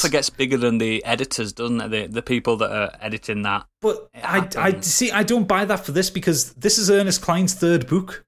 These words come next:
Speaker 1: Yeah, yeah, yeah, yeah.
Speaker 2: <laughs> Like, uh, Ready Player One was a big,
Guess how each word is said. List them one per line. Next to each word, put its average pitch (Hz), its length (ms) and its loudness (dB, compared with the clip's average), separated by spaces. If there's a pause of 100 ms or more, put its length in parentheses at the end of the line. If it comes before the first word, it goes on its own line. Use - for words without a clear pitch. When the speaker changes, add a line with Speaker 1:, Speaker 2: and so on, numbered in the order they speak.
(140)
Speaker 1:
Yeah, 151 220 -4
yeah, 143 240 0
yeah, 175 540 -8
yeah. 165 360 0 (400)
Speaker 2:
<laughs> - 300 -18
Like, 196 220 -2
uh, - 380 -12 (600)
Ready 240 220 4
Player 233 240 4
One 180 260 4
was 175 140 4
a 131 60 2
big, 147 520 0